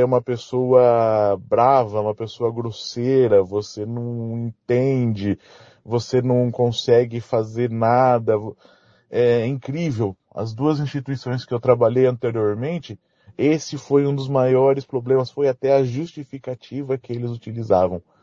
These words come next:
E daí você fica na sua cabeça, "Mas como assim?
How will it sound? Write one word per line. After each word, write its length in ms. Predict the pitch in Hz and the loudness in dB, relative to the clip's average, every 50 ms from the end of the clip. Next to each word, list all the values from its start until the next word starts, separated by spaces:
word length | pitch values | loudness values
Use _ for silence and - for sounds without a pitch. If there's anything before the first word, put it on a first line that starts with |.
| _ _ _ _ _ - | _ _ _ _ _ -8
E 100 | 117 127 | -6 0
daí 240 | 127 127 120 131 | 2 4 4 4
você 440 | 131 135 143 143 135 - - 147 143 | 2 2 2 2 2 0 -4 -4 -4
fica 340 | 131 - - 143 131 - 135 | -4 -6 -12 -12 -6 -6 -4
na 120 | 135 131 | -4 -4
sua 200 | 123 - 131 127 | -4 -2 -4 -4
cabeça, 560 | - - 127 120 117 120 117 117 110 - 120 120 | -2 -2 -4 -2 0 0 0 0 0 -2 -6 -4
"Mas 240 | 135 151 147 - | -4 -4 -4 -6
como 380 | - - 160 151 151 147 143 135 | -12 -8 -4 -4 -2 -2 -2 -4
assim? 440 | 127 - - - 117 110 101 92 | -4 -6 -8 -10 -6 -6 -6 -6